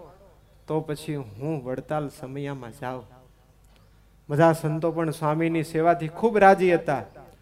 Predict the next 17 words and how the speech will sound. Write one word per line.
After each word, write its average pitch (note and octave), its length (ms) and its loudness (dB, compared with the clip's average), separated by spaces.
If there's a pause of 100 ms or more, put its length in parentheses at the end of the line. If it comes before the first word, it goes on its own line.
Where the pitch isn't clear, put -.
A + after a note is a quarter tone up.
(220)
એટલે C3+ 120 -6
બધા C#3 300 2
સંતોએ D#3+ 500 -2
કીધું D3+ 600 -2
કે, C#3 60 -12
"વાંધો C3+ 320 -2
નહીં E3+ 140 0
સ્વામી, D3+ 380 -8
તમે C#3 300 -10
જાઓ C3 300 -4
વડતાલ C#3 440 -8 (100)
સમયામાં." D3+ 540 -4 (560)
અને E3 120 -2
બધાએ E3 360 8
સંતોએ G#3 420 2
કીધું, G3 480 4 (420)
"સ્વામી, F#3 400 4